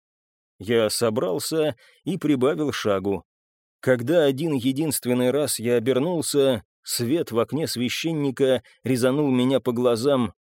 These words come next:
и по сердцу. Я ничего не рассказал Вудфолу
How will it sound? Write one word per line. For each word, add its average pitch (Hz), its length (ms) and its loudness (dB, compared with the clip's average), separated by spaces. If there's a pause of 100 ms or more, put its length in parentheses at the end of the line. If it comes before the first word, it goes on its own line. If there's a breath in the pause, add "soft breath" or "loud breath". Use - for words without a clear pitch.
(140)
и 127 100 -2
по 151 220 -4
сердцу. - 400 -10 (1120)
Я 113 580 -2 (220)
ничего 127 480 0
не 120 100 0
рассказал 113 600 0
Вудфолу 147 720 0